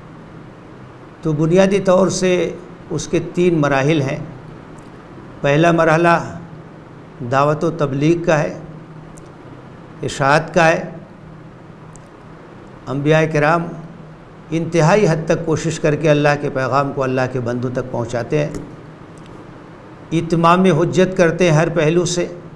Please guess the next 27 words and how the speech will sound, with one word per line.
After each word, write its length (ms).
बराह 280
रास्त 320
अल्लाह 300
की 160
निगरानी 440
में 140
होते 300
हैं 160
और 60
अल्लाह 240
ताला 300
उनको 320
इंतहाई 680
जाम 420
सिफ़ात 560
का 120
हामिल 320
बनाता 380
है 140
और 140
हर 140
लिहाज 340
से 200
इंतहाई 440
मुमताज़ 500
होते 280
हैं, 160